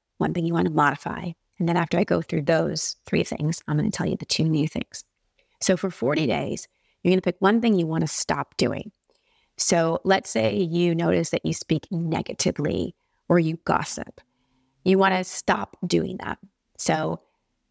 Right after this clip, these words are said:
when it comes out of your mouth, you just go, "Stop. This is not the direction I wanna go." Or it could be something more tangible.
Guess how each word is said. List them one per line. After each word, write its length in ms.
when 180
it 100
comes 200
out 160
of 100
your 120
mouth, 340
you 60
just 180
go, 80
"Stop. 420
This 140
is 80
not 240
the 80
direction 340
I 60
wanna 260
go." 280
Or 160
it 60
could 100
be 80
something 420
more 140
tangible. 640